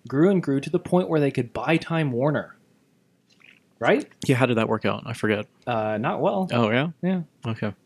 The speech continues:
Speaker 1: Uh, in fact, the purchase of, the purchase of Time Warner was used as a case study in this, like, M and A class we did at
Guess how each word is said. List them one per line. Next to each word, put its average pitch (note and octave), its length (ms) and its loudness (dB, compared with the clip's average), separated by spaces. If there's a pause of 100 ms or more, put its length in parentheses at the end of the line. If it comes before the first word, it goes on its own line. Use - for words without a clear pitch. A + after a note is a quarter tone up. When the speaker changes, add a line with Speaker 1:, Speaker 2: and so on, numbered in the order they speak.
(120)
Speaker 1:
Uh, A#2+ 320 0 (220)
in C#3+ 120 -4
fact, F3+ 380 0
the B2+ 260 -4
purchase G3 460 -6
of, C#3+ 100 -8 (480)
the A#2 80 -20
purchase C3 260 -14
of D#3 60 -20
Time E3+ 180 -8
Warner F3+ 220 -8 (140)
was C3+ 140 -4
used E3 220 2
as D3 80 0
a B2+ 60 -2
case B2+ 280 -2
study G#2 460 -4 (440)
in A#2 220 -2
this, A2 180 -4
like, G#2+ 200 -6
M B2 120 -4
and A2+ 80 -2
A A2 80 -2
class G#2+ 260 -6
we G#2+ 100 -6
did G2+ 140 -6
at G2 140 -10